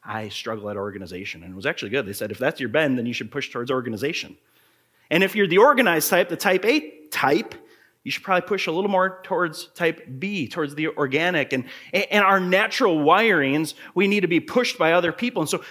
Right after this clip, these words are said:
this is a community thing. So this is some of our culture. This is some of who we are as a church, some of our, our values, kind of the, the, the, the, the characteristic of our church in this season.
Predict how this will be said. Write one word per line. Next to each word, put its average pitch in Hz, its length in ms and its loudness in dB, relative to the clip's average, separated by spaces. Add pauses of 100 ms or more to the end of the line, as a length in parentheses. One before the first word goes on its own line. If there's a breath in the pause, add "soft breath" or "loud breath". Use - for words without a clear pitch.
this 190 180 0
is 202 100 0
a 226 60 0
community 226 480 -2
thing. 226 280 2
So 156 140 -2
this 214 260 0
is 202 140 -4
some 240 140 2
of 220 80 0
our 185 120 4
culture. 214 480 0
This 190 140 -2
is 214 100 -8
some 202 140 0
of 180 160 -2 (200 loud breath)
who 226 100 -2
we 202 180 2
are 202 300 4
as 180 120 2
a 170 60 -4
church, 180 300 0
some 190 180 -2
of 180 80 0
our, 170 240 4 (180 loud breath)
our 165 200 6
values, 175 580 2
kind 190 160 -4
of 175 60 -4
the, 151 240 2 (180 loud breath)
the, 147 340 -6
the, 147 300 -4 (140)
the, 135 440 -2 (880)
the 143 120 -8
characteristic 196 920 -2
of 143 100 -6
our 131 80 2
church 123 420 -4
in 131 180 -4
this 123 200 -6
season. 101 440 -10